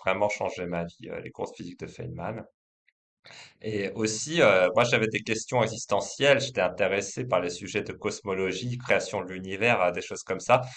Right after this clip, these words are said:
C'était un petit peu, euh, voilà. En fait, c'est mon père qui m'a forcé, euh, à faire de la physique. Au début, euh, ça m'ennuyait terriblement, euh, surtout la mécanique newtonienne, et cetera. Une fois que j'ai compris, euh,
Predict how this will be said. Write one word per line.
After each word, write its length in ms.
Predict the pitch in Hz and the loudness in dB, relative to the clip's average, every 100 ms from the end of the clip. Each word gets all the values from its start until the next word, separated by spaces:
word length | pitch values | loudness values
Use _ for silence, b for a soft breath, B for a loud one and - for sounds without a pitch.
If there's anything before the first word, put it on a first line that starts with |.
| B B | B B
C'était 300 | - - 92 | -16 0 4
un 120 | 90 | 4
petit 220 | 90 - | 2 -8
peu, 340 | - 123 113 - B B _ | -4 0 2 0 B B _
euh, 180 | 87 85 | 0 2
voilà. 360 | 87 110 110 104 | 6 6 4 0
En 100 | - | -6
fait, 140 | 98 123 | 0 0
c'est 120 | 127 | 2
mon 420 | 104 101 98 95 92 | -2 0 0 0 4
père 220 | 127 127 | 4 4
qui 120 | 113 | -4
m'a 140 | 92 92 | 0 2
forcé, 520 | - 107 - 131 120 | 2 0 -4 -2 2
euh, 300 | 95 82 82 | 2 2 0
à 160 | 82 | -2
faire 200 | - 107 | 2 2
de 60 | 101 | 2
la 60 | 90 | -4
physique. 480 | - 92 131 165 98 | -6 -10 -10 -8 -8
Au 60 | |
début, 420 | 87 95 - 123 | -4 -6 -2 0
euh, 140 | 101 85 | 2 2
ça 240 | - 95 | 0 -2
m'ennuyait 500 | 90 92 95 92 104 | 0 -4 -4 0 0
terriblement, 720 | 104 92 90 95 92 107 117 | 0 -4 -4 -4 0 4 4
euh, 60 | 87 | 2
surtout 300 | - - 110 | -4 -8 -4
la 100 | 92 | -4
mécanique 420 | 90 - 92 92 _ | -4 -6 -6 -6 _
newtonienne, 420 | 87 92 92 98 | -8 -6 -4 -6
et 60 | 87 | -6
cetera. 380 | 87 - 101 104 | -6 0 4 4
Une 60 | |
fois 160 | - 95 | 2 -2
que 60 | 90 | -2
j'ai 100 | - | -8
compris, 420 | 95 - 113 | -10 -8 -6
euh, 80 | 104 | -4